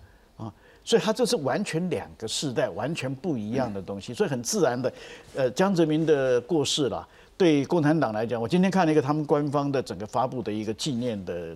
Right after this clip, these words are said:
的东西哈，他是肯定他的，当然会肯定他的历史的一个地位，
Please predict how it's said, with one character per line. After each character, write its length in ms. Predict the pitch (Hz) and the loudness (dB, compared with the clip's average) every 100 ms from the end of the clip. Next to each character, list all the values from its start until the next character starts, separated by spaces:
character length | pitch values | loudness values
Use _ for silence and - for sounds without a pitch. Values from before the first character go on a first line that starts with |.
| 69 | -10
的 100 | 95 | -8
东 220 | 110 107 | -6 -8
西 180 | - 104 | -6 -6
哈， 140 | 95 - - - - | -8 -12 -18 -20 -6
他 140 | - 190 | -2 0
是 100 | 262 | 0
肯 180 | - - | -2 -2
定 160 | 160 131 | 0 0
他 220 | 120 135 | 2 0
的， 100 | 123 | 0
当 240 | - 160 | 0 2
然 140 | 190 135 | 2 2
会 160 | 151 | 2
肯 220 | - 101 104 | 0 -4 -4
定 120 | 123 | -4
他 160 | 104 | -2
的 120 | 110 104 | -2 -2
历 180 | 131 | -4
史 220 | 117 - 87 | -4 -6 -8
的 160 | 98 | -8
一 160 | 98 101 | -8 -8
个 80 | 107 | -8
地 200 | - 110 | -6 -6
位， 160 | 107 | -6